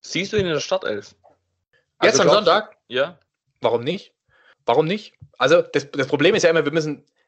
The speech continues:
Speaker 2: wir dürfen ja noch nicht so viel Trainings schauen und so, deswegen fehlen uns da ein bisschen so die Eindrücke. Aber wenn wir mal so für uns diese Anforderungsprofile definieren,
Speaker 1: Mhm.
Speaker 2: du hast es getan,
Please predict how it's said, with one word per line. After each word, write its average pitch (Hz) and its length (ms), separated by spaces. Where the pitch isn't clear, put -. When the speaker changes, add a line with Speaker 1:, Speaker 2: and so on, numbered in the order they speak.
Speaker 2:
wir 127 80
dürfen 151 260
ja 135 160
noch 135 120
nicht 147 120
so 151 80
viel 131 220
Trainings 160 380
schauen 156 260
und 147 80
so, 143 120
deswegen 135 320
fehlen 139 240
uns 131 180
da 127 140
ein 151 100
bisschen 139 220
so 131 100
die 123 140
Eindrücke. 165 560
Aber 131 440
wenn 135 180
wir 131 120
mal 123 180
so 127 120
für 135 120
uns 170 280
diese 135 240
Anforderungsprofile 147 960
definieren, 147 540
Speaker 1:
Mhm. 120 100
Speaker 2:
du 123 100
hast 143 100
es 139 140
getan, 156 480